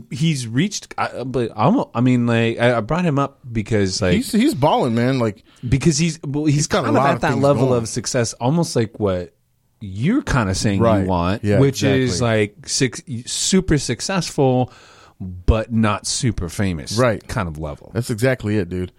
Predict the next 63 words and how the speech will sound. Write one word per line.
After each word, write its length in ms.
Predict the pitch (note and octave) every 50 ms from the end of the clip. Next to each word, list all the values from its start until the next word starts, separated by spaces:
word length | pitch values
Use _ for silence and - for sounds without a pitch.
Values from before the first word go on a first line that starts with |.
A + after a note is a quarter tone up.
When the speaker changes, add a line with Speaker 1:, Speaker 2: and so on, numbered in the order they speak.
| _ _ _ _ _ _ _ -
Speaker 2:
That's, 160 | B2+ C#3 -
that's 300 | - A#2 B2+ D#3 - -
what 100 | B2 G#2
I 100 | A2 B2+
would 140 | A#2+ G2+ F#2+
love. 220 | F#2+ G2 F#2+ F#2
I 40 | F#2+
mean, 120 | G#2+ G#2+ G#2+
he 140 | A#2+ B2+
owns 320 | B2 A#2+ A#2+ A#2 G#2+ - -
a 80 | -
couple 200 | - - B2+ G#2+ G#2
comedy 340 | - - A#2+ A#2 A#2+ A#2 A2+
clubs. 460 | - - A#2+ A2+ A2 A2 G#2+ G2+ -
He, 120 | - A#2 G#2+ - -
he 60 | A2
has 200 | A2+ A2 G#2 G2
T 160 | - - B2+
V 140 | A#2 A2+ A2+
shows. 400 | G#2+ - - A2 G#2+ G#2+ G#2+ G#2
He's 160 | G#2+ G#2 G2
a 80 | G2+ F#2+ - - - - - - _ _
host 340 | - - B2+ B2 A#2+ - -
on 100 | A2 G#2
S-, 140 | F#2+ - - - _
Fox 360 | - - A#2+ A2+ A2+ - -
Sports, 440 | - - - - B2+ D3 D#3 - -
I 60 | D3
think. 300 | C#3+ - D#3 E3 D#3 C3+
You 80 | A#2
know, 40 | G#2+
he 120 | G#2 A2+ G#2+
does 180 | A2+ A2 G2
a 160 | G#2+ G2+ F#2+
baseball 480 | F#2 F#2 A2 A#2 A#2 G2 A2+ B2 A#2 A#2
Speaker 1:
Yeah. 40 | A#2
Speaker 2:
show. 400 | - - - A#2 A#2 A#2 A2+ - - - - - - - _
Um, 440 | - G#2 G2+ G2 F#2+ F#2 F#2 F#2+ F2+ -
he, 260 | G2 G#2 G2+ G2+ G2+
he's 200 | G2+ A2 G#2+ A2
got 260 | - A#2 A2 G#2 F2+
a 60 | E2
lot 260 | F#2 G2 G2+ G#2 A2
of 60 | G#2+ G2
hits 200 | A#2 A2+ - -
on 120 | G2+ F#2+
YouTube. 420 | G2+ A2 A#2+ A#2 - A#2+ A#2+ A2
He 60 | G#2 F#2+
tours 320 | - - A#2 A#2+ A#2+ A2
all 120 | G#2+ G#2 G#2+
over 120 | A2 A2
the 60 | A2
place, 420 | G2+ - B2 A#2+ A#2 A#2 A#2 - -
but 380 | - G2+ A2 G2+ F#2 - -
not 240 | - G2+ A2 A#2 B2
a 20 | C3
lot 120 | B2+ C3
of 60 | B2+ -
people 140 | C#3 B2 A#2+
know 120 | B2 A#2
who 120 | A2+ A2+ A2
he 120 | G#2+ A#2+
is. 280 | B2 G2+ F2+ - -